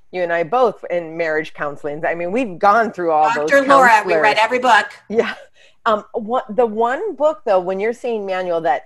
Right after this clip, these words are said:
Speaker 1: uh, triggered, and I really enjoyed was, um, what, it was love language or what's
Speaker 2: The
Speaker 1: your
Speaker 2: Five
Speaker 1: love
Speaker 2: Love Languages.
Speaker 1: The Five Love Languages. Yeah.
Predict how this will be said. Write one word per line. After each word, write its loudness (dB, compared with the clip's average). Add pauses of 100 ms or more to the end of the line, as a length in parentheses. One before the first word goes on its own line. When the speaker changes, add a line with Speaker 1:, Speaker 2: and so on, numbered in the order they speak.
(160)
Speaker 1:
uh, -6 (200)
triggered, -4
and -6
I -8
really -4
enjoyed 0
was, -2
um, -6 (360)
what, -2 (180)
it -6
was -10 (100)
love -8
language 2
or 2
what's 0
Speaker 2:
The 0
Speaker 1:
your 0
Speaker 2:
Five 6
Speaker 1:
love 4
Speaker 2:
Love 2
Languages. -8
Speaker 1:
The -14
Five -2
Love -4
Languages. -10
Yeah. -4